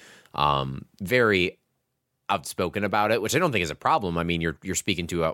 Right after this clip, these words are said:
a hardcore group of people who've been sticking with you for a long time. Um, it also doesn't seem like this is a good place for new people to jump in.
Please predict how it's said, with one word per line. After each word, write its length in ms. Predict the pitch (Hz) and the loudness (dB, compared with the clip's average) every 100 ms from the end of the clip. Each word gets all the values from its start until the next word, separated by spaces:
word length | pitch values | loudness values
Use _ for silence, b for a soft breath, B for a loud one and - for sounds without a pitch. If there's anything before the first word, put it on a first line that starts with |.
| - | -2
a 80 | 82 | 0
hardcore 480 | 90 87 - 87 | 0 0 0 -2
group 160 | 78 78 | 0 -4
of 80 | 76 | -2
people 280 | 87 - 82 | -2 0 -2
who've 80 | |
been 100 | 80 | -2
sticking 380 | 76 - 87 82 | -2 -2 -2 -2
with 180 | 82 - | -2 -4
you 80 | 78 | -4
for 140 | 80 | 0
a 40 | 80 | 0
long 340 | 80 76 73 | 0 -2 -4
time. 500 | - 92 82 73 69 B B B B - | -4 -2 -2 -4 -10 B B B B -2
Um, 480 | 90 85 78 78 - _ 135 | 0 0 -2 -10 -16 _ 0
it 100 | 151 | 2
also 220 | 175 190 | 2 2
doesn't 220 | 147 135 | 2 0
seem 180 | - 113 | -2 0
like 160 | 95 | 0
this 220 | 104 95 92 | 0 -2 -2
is 80 | |
a 40 | 85 | -2
good 200 | 90 78 | -2 0
place 260 | 90 85 | 0 0
for 160 | - 87 | 0 -2
new 160 | 85 80 | -2 -2
people 260 | 95 95 | -6 -6
to 100 | 90 | -6
jump 280 | 87 98 95 | -2 -2 0
in. 280 | 104 98 | 0 0